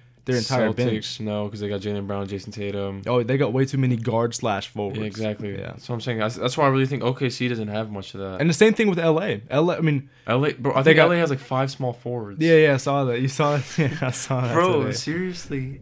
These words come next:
Speaker 1: It's, uh,
Speaker 2: Brandon
Speaker 1: Le-,
Speaker 2: Ingram.
Speaker 1: LeBron, Brandon Ingram, Kuzma.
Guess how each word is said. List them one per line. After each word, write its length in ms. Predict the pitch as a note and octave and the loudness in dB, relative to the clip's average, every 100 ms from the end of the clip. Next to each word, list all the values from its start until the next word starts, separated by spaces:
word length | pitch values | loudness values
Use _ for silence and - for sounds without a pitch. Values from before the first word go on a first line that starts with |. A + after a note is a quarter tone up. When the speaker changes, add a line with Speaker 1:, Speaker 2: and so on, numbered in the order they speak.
| - | -6
Speaker 1:
It's, 160 | A#2+ | -4
uh, 240 | B2+ A#2 G#2+ | 0 2 4
Speaker 2:
Brandon 300 | C3+ D3+ C3+ | 4 4 2
Speaker 1:
Le-, 60 | |
Speaker 2:
Ingram. 400 | B2+ D3 C#3+ B2+ | 0 0 0 0
Speaker 1:
LeBron, 440 | A#2+ A#2+ C3+ C3+ C3 | 0 2 4 4 4
Brandon 280 | C3 C3 C3+ | 2 0 0
Ingram, 280 | B2+ B2 | 0 0
Kuzma. 640 | A#2+ D3+ D3 B2+ B2 A2 G#2 | -2 0 2 2 0 0 -4